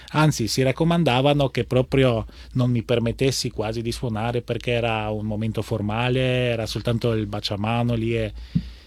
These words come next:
e io ho insistito che volevo avere lo strumento solo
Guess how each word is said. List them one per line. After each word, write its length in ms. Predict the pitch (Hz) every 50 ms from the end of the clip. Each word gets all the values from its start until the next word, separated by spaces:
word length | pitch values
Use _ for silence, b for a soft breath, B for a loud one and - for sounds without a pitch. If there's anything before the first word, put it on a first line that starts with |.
| B B
e 140 | - 285 254
io 160 | 226 180 180
ho 120 | 190 175
insistito 580 | 160 139 - 208 196 - - 139 143 - 151 127
che 100 | - 123
volevo 260 | 117 120 127 127 131
avere 200 | 120 127 131 135
lo 100 | 131 131 127
strumento 420 | - - 180 160 147 160 160 165
solo 240 | - 170 180 175